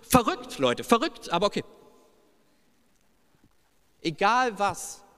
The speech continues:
selbst die heutige, der hö-, größte Halt der Hoffnung heutzutage hat eine Grenze. Kannst du die nächste Folie geben?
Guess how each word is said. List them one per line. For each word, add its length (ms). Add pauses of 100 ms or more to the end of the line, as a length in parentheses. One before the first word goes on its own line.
(280)
selbst 420
die 160
heutige, 720 (500)
der 160
hö-, 160
größte 500
Halt 240
der 160
Hoffnung 500
heutzutage 680 (960)
hat 140
eine 80
Grenze. 380 (1120)
Kannst 180
du 60
die 60
nächste 340
Folie 260
geben? 320